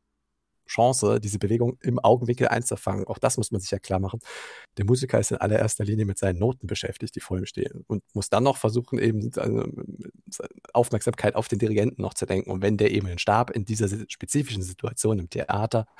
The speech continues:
der Oper in der Hand hat, dann kann er das wesentlich leichter einfach optisch erhaschen. Warum legt der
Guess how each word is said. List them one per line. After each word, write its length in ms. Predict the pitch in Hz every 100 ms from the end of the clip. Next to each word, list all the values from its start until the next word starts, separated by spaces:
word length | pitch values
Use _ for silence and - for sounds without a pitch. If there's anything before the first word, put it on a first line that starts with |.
| - -
der 120 | -
Oper 200 | 104 -
in 80 | 87
der 80 |
Hand 160 | 90 113
hat, 120 | 95
dann 240 | 85 87 110 _
kann 120 | - 104
er 40 |
das 160 | 107 -
wesentlich 380 | 101 101 98 -
leichter 520 | 95 98 95 92 - _
einfach 220 | 113 98 -
optisch 480 | - - 104 - _ _ _ _
erhaschen. 340 | 117 95 85 - - - _
Warum 260 | 113 120
legt 200 | 117 123
der 200 | 123 110